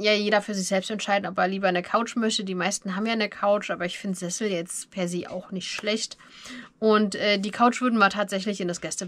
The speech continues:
äh, Gästezimmer unterstellen, weil es eine Ausziehcouch ist. Ist also gleichzeitig ein eins sechziger breites Bett. Und, äh, da kann man gut,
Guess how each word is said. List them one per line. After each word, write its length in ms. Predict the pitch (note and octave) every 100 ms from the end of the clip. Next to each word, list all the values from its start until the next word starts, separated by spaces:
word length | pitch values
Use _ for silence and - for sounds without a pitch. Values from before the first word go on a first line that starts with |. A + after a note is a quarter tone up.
| F3
äh, 580 | - F3 C3+ E3+ E3
Gästezimmer 540 | F3+ F#3 - - A3+ G#3+
unterstellen, 480 | A3 A#3+ - B3 A3
weil 80 |
es 120 | G#3 -
eine 120 | -
Ausziehcouch 640 | A#3 - C4 - C4+ C4
ist. 260 | A#3+ F#3+ - - - -
Ist 120 | G3+
also 220 | G3+ G3+
gleichzeitig 600 | G3 G3+ F#3+ G#3+ G3 -
ein 100 | G#3+
eins 240 | D#3 F#3+ -
sechziger 680 | G3+ - - G3+ F#3 F#3 F3+
breites 440 | - F#3 F3+ F#3+
Bett. 340 | - B3 - - _ _ - - - _ -
Und, 420 | G3+ G3+ G3 F#3+
äh, 220 | F#3+ G3
da 100 | F#3+
kann 140 | F#3 G#3
man 140 | F3+
gut, 280 | F3+ - -